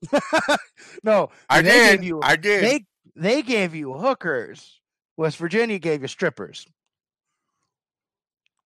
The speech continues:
Speaker 2: Yeah, yeah, yeah. But,
Speaker 1: You
Speaker 2: I
Speaker 1: sit
Speaker 2: mean
Speaker 1: there, you, you look at it, though. It's like, you look at what happens in California, you look at New York,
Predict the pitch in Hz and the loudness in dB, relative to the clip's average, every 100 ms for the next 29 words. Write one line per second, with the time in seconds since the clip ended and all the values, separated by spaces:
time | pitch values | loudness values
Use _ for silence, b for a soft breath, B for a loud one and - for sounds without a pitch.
0 | _ _ _ _ _ - B B B B | _ _ _ _ _ -20 B B B B
1 | B - 139 143 131 131 123 104 98 120 | B -12 -4 0 2 2 0 -2 -4 -10
2 | 98 b _ _ - 175 156 - _ _ | -20 b _ _ 0 2 2 -2 _ _
3 | _ _ _ _ _ 196 240 440 415 285 | _ _ _ _ _ -12 -4 2 2 2
4 | 247 214 180 - _ 220 247 294 170 127 | -2 -4 -6 -10 _ -8 -6 -6 -8 -8
5 | 127 120 165 143 b b b b b b | -8 -6 -6 -8 b b b b b b
6 | _ _ _ _ _ 185 202 226 233 208 | _ _ _ _ _ -4 -2 -2 0 0
7 | 190 175 180 175 185 185 180 175 160 165 | -2 -6 -6 -2 -2 -4 -8 -6 -6 -6
8 | 147 170 156 143 - | -8 -8 -6 -6 -8